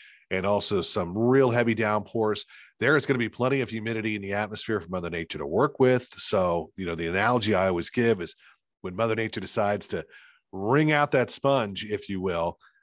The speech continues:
uh, that's when you can get yourself into a situation where you get a real heavy downpour that can lead to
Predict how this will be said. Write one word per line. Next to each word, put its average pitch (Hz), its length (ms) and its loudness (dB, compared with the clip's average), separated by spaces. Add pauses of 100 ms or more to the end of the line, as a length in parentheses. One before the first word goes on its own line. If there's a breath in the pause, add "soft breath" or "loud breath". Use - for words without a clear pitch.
(160 soft breath)
uh, 92 180 0
that's 113 300 2
when 113 100 0
you 107 100 -4
can 95 180 -12
get 104 160 -4
yourself 95 420 -2
into 95 400 -4
a 82 60 -4
situation 92 640 -4
where 82 140 -4
you 82 160 -8
get 92 160 -4
a 87 80 -4
real 123 280 4
heavy 110 260 0
downpour 98 520 -2
that 85 140 -6
can 92 100 -8
lead 95 220 -6
to 82 140 -6